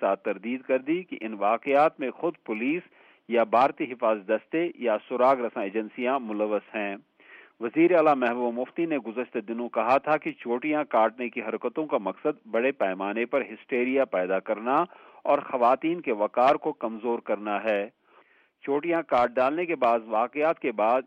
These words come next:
یا ان کے پیش آنے کی افواہوں کے بیچ مشتعل ہجوم نے کئی بے قصور افراد کی پٹائی کر دی۔ اس طرح کے ایک واقعے میں ادھیڑ عمر کا ایک شخص اپنی جان گنوا بیٹھا۔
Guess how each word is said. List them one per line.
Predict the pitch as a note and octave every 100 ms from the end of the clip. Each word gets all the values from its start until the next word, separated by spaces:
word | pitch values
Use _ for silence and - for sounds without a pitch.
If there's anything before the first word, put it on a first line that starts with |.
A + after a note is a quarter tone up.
| _
یا | A#2 B2
ان | A#2+
کے | B2
پیش | C3+ D3+ D3
آنے | D3 B2 B2+
کی | C#3 G#2
افواہوں | G#2 A#2 A#2 D#3
کے | - G2+
بیچ | F#2+ A#2 B2 - A#2
مشتعل | A#2+ - - C#3+
ہجوم | A2+ G2+ A#2 B2+
نے | C#3 D3
کئی | - D#3 D3+
بے | A2 G#2
قصور | G#2 - A#2+
افراد | G#2 A#2+ A2+ A2+
کی | A#2
پٹائی | - A2 G#2 G#2 G2+
کر | G#2+ F#2+
دی۔ | A2 G#2+ A2 _ _ - _
اس | C3+ -
طرح | C3 B2
کے | -
ایک | A2 A#2
واقعے | G#2 A2+ C3+
میں | C3 D3 - _
ادھیڑ | G#2 G#2+ D3 C#3+
عمر | A2 G#2
کا | A2+ G2+
ایک | - G#2
شخص | - G#3 - -
اپنی | - A2+
جان | G2+ A2+ A#2 G2+
گنوا | G2+ G2+
بیٹھا۔ | G2 G2+ F#2+ A2 G2